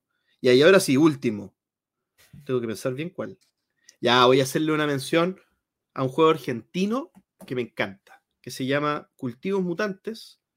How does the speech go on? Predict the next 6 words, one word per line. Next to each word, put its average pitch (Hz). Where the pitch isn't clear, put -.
un 131
juego 160
que 170
me 170
presentó 143
Pancho 160